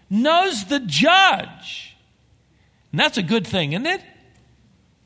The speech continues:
There's an intimate relationship and communication. There's nothing that can get in between them. And what do you think Jesus is saying in the inner chamber of God the Father?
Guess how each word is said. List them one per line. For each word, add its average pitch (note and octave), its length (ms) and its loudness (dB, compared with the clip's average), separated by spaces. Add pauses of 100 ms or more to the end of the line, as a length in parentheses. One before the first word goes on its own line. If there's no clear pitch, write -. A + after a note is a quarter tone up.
(480)
There's A#3+ 400 0
an C#4+ 140 2
intimate G#4 400 2
relationship E4 1080 2
and C4+ 220 -2
communication. F4+ 960 0
There's B3+ 160 -4
nothing E4+ 320 0 (140)
that F4+ 160 0
can F4+ 140 -4
get F4 120 0
in E4+ 60 -2
between E4+ 480 -6
them. - 240 -10 (1160)
And G#3+ 80 -8
what E4+ 120 0
do G4+ 60 0
you F#4 100 0
think E4+ 180 0
Jesus A3 500 2
is G#3 120 -2
saying C#4 320 4
in A3+ 80 2
the A#3+ 180 2
inner C4+ 160 2
chamber F#3 680 0
of C3+ 100 -10
God E3 240 -2
the C#3+ 60 -6
Father? D3 520 -2